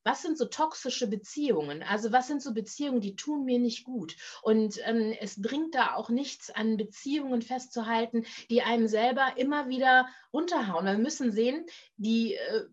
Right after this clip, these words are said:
fünf Menschen, mit denen wir am meisten zu tun haben in unserem Umfeld, das ist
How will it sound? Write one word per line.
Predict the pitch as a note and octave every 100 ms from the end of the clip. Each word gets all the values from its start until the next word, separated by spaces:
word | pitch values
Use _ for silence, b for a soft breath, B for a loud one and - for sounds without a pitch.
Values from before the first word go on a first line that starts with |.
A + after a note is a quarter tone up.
| G#3+
fünf | F#4 G4+
Menschen, | F4+ F#4 F#4 F#3+
mit | E3
denen | A#3 C#4
wir | C#4 D3+
am | B3
meisten | C#4+ F4+ - F4
zu | E4
tun | E4 F4 C4
haben | E3+ D3+
in | B2+
unserem | E3 E3+ D#3+
Umfeld, | F3 F3 F#3 E3 E3
das | G3+
ist | C4